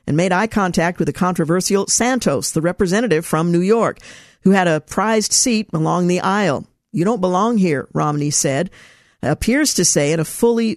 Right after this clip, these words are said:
uh, full view of C-SPAN cameras. The State of the Union is widely televised, and multiple angles caught the exchange.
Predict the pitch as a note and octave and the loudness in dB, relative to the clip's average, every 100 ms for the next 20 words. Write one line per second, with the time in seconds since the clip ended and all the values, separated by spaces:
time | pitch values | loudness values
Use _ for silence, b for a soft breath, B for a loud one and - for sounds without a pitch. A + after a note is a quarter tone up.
0 | - D#3+ D3 - - A#3 F3+ G#3 G#3+ E3+ | -4 -4 -4 -2 0 2 2 2 2 0
1 | - G3+ - F3 F3 E3 G#3+ G#3+ F#3 G#2+ | 0 -2 0 0 -2 -2 -2 0 -2 -4
2 | - - - E3 F#3 E3 F3+ G3+ F3 C#3 | -8 -8 -4 -2 0 0 0 2 0 -2
3 | D#3 E3+ F#3+ D#3+ - - A#3 E3+ D3+ D3 | -2 -2 0 -2 -2 0 0 0 0 -2
4 | D#3+ B B B B D3+ E3 G3+ G#3+ F3+ | -4 B B B B -2 0 0 0 0
5 | F3 F3+ A3+ E3 E3+ - E3+ - E3 D3 | 0 0 2 0 -2 -2 -2 -2 -4 -4
6 | - F#3 G3+ D3+ D3 | -2 0 0 -2 -4